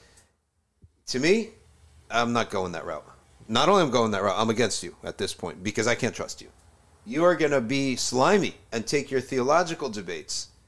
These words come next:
and transform it now and use this false theory to throw your theological enemies under the bus.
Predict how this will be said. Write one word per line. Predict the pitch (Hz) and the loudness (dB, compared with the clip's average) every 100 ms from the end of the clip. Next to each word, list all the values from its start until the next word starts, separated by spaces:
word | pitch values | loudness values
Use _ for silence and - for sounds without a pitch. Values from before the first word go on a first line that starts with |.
| _ _ _ - | _ _ _ -4
and | 120 | -2
transform | - 139 127 113 - 160 202 170 | 0 0 -2 -4 -2 2 2 2
it | 131 | -4
now | 131 120 120 - | -4 -4 -6 -8
and | 131 120 | -8 -4
use | 147 240 233 135 - - _ _ _ _ | 0 2 2 0 -6 -12 _ _ _ _
this | - 147 | -6 -4
false | - - 185 208 - | -4 2 4 4 2
theory | 196 208 95 76 _ _ _ _ _ | 0 0 -2 -8 _ _ _ _ _
to | 120 | -4
throw | - 131 160 | 0 4 6
your | 160 156 147 | 6 4 2
theological | 147 147 135 214 180 165 127 | 0 0 2 2 2 0 0
enemies | 127 120 104 | 0 -2 -2
under | 98 90 | -4 -6
the | |
bus. | 80 82 82 - | -8 -8 -8 -12